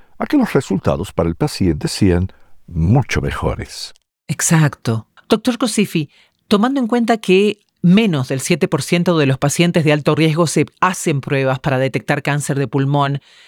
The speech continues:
Speaker 2: y que la tasa de supervivencia a cinco años es de solo un veintiséis por ciento y que a algunos pacientes les puede tomar hasta ocho meses comenzar tratamiento después de un hallazgo sospechoso,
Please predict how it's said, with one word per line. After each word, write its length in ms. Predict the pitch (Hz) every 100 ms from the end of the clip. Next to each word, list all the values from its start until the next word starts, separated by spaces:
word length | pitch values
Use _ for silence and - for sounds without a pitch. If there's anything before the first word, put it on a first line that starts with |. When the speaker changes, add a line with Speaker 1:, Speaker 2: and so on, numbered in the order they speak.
| -
Speaker 2:
y 80 | 190
que 120 | -
la 120 | 180 175
tasa 320 | 220 220 196
de 100 | 170
supervivencia 800 | 160 147 143 147 165 175 170 160
a 160 | 151
cinco 340 | - 175 175 165
años 320 | 165 156 143
es 120 | 147
de 280 | 151 147 -
solo 360 | - 190 180 175
un 140 | 185
veintiséis 440 | 170 156 147 170 156
por 180 | 160 -
ciento 540 | 151 139 135 160 165 _ -
y 140 | 196
que 180 | 135 208
a 60 | 196
algunos 500 | 196 220 359 262 170
pacientes 540 | 147 - 143 127 143
les 100 | 151
puede 200 | 180 180
tomar 260 | 165 156 165
hasta 180 | -
ocho 240 | 175 180 135
meses 600 | 151 202 - 135 123 - _ - -
comenzar 380 | 170 170 190 180
tratamiento 560 | 185 180 156 165 151
después 320 | 151 - 165
de 60 | 180
un 60 | 165
hallazgo 500 | 143 165 165 156 147
sospechoso, 880 | 156 143 143 - 147 120 - 127